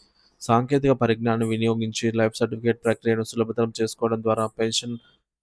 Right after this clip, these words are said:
ది-, స-, సుదీర్ఘ కాలం నిరంతరాయంగా అందుకోవచ్చు. మీ పెన్షన్ ప్రవాహం, అంటే పెన్షన్ అనేది ఎక్కడే కానీ నిర-, ఆగకుండా కొనసాగాలంటే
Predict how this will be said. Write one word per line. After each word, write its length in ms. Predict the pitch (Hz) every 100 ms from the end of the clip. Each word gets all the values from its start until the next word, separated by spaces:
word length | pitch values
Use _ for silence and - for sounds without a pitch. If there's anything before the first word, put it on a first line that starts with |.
| _
ది-, 200 | 120 120 -
స-, 340 | 117 113 110
సుదీర్ఘ 500 | 110 117 123 120 123
కాలం 320 | 113 113 113 113
నిరంతరాయంగా 580 | 113 113 113 123 117 113
అందుకోవచ్చు. 520 | 110 110 113 110 - 113 123
మీ 100 | 117
పెన్షన్ 440 | - 117 - 127 120
ప్రవాహం, 480 | 117 110 113 117 117 - _ _ _ _ _
అంటే 160 | 110 120
పెన్షన్ 380 | 120 113 127 127
అనేది 320 | 117 117 117 113 - _ _ _ _ _ -
ఎక్కడే 280 | 113 120 120
కానీ 240 | 120 117 113
నిర-, 340 | 110 110 117 - -
ఆగకుండా 520 | 107 113 113 120 110 113
కొనసాగాలంటే 760 | - 117 - 117 117 113 117